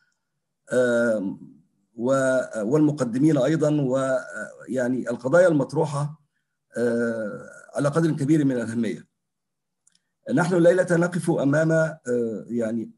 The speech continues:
عالم كبير وأستاذ مجدد في كثير من الاحترام والتقدير. آه، الأستاذ الدكتور محمد ربيع الغامدي،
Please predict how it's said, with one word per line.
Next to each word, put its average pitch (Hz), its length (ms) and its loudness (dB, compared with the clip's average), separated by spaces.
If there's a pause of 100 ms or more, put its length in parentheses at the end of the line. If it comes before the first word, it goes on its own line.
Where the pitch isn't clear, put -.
(140)
عالم 139 680 0
كبير 147 680 -2 (680)
وأستاذ 143 560 2
مجدد 127 720 -2 (200)
في 110 100 -10
كثير 147 460 0
من 131 360 0
الاحترام 131 480 2
والتقدير. 127 680 -2 (1120)
آه، 120 680 0 (140)
الأستاذ 123 260 2
الدكتور 180 340 0
محمد 160 600 0 (340)
ربيع 127 440 2
الغامدي، 139 720 0